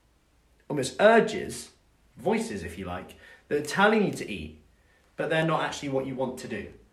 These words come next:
The more you can distinguish between them and slow down and ask the question of why I'm doing this, the better. So I'm gonna give you a few solutions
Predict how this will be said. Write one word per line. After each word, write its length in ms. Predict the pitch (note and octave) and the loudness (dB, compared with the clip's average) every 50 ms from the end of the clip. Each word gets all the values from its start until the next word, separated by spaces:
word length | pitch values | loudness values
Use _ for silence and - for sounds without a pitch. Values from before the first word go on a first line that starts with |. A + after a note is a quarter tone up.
| _ _ - - _ - | _ _ -20 -18 _ -4
The 60 | C#3 | 2
more 120 | F3+ G3+ | 4 4
you 80 | A#3+ A#3+ | 4 4
can 140 | A#3+ A#3+ G3 | 2 2 2
distinguish 500 | G3 G3 - - G#3+ G#3+ G#3 G3 - - | 0 0 0 0 0 2 2 2 2 2
between 420 | E3+ D#3+ - - F3 F3 F3 D#3+ | -2 -6 -4 -2 0 0 0 0
them 140 | C3+ A#2 A2 | -2 -4 -4
and 100 | A2 A2 | -6 -6
slow 300 | - - - C3 A#2 A#2 | -8 -4 -2 -2 -2 0
down 220 | A#2+ B2 A#2 A#2 | 0 -2 -2 -2
and 100 | A#2+ A#2 | -2 -4
ask 120 | A2 G#2 - | -4 -6 -8
the 60 | - | -8
question 380 | - - C3+ C3 - - B2+ | -4 -4 -4 -4 -4 -6 -6
of 160 | A#2 A2 A2 - | -6 -6 -6 0
why 240 | C3+ F3+ G#3 G3 | 2 4 4 4
I'm 140 | D3 A#2 G#2 | 4 2 -2
doing 240 | F#2+ G2+ F#2 F2 E2+ | -4 -6 -8 -8 -8
this, 200 | E2+ F#2+ G2+ - | -10 -12 -12 -12
the 100 | - G#2 | -14 -10
better. 340 | - A2+ G#2 - - - - - - - - - | -6 -6 -6 -6 -8 -12 -14 -16 -20 -20 -20 -16
So 120 | - - E3 | -8 -2 0
I'm 60 | F#3+ | 0
gonna 140 | A3 A3 A#3+ | 2 2 2
give 60 | A#3 | 2
you 100 | A#3+ A#3 | 0 -2
a 140 | A3+ G#3+ G#3 | -2 0 0
few 220 | G3+ F#3 E3 - | 0 0 0 -4
solutions 800 | - - - D#3 C#3+ D#3+ F#3 - - A#3+ A#3 A#3 B3 - - - | -6 -8 -6 -4 -2 -2 -2 -2 -2 -2 -2 -2 -2 -4 -8 -14